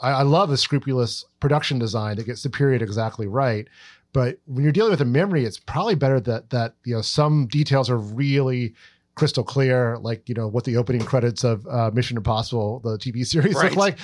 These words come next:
Speaker 1: Uh, and some things are fuzzier and, like, you know, allowed to, to
Speaker 2: Yeah.
Speaker 1: be, uh, uh, just kind of, you know, obscured in the background. And yeah, it is, it's definitely,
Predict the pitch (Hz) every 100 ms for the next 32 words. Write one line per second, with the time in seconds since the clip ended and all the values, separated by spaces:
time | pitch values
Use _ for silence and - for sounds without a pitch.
0 | - 170 - 156 160 151 185 170 180 175
1 | - 147 180 131 98 95 101 110 - 123
2 | 123 120 120 123 123 127 117 113 123 123
3 | 120 131 117 120 117 113 117 123 123 131
4 | 127 123 123 143 123 120 _ - 135 127
5 | 120 - 123 - 143 139 135 139 131 127
6 | 143 - 107 101 101 117 123 104 - 151
7 | 190 202 156 156 214 233 262 190